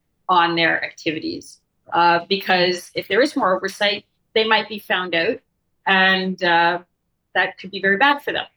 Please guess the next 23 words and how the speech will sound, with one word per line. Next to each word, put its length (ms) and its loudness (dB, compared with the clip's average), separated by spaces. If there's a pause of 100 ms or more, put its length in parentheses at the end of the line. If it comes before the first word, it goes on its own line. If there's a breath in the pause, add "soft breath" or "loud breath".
(400)
So 380 0 (260)
that's 240 2
how 220 2
the, 320 -4
kind 160 -4
of 60 -2
the 80 -6
Chinese 420 -4
system, 600 -8
even 260 2
if 180 -4
you 60 -10
go 180 2
after 320 -2
one 360 0
part 220 0
of 140 -6
it, 260 -6 (300)
if 120 -6
you 60 -8
don't 220 0
go 100 2
back 240 0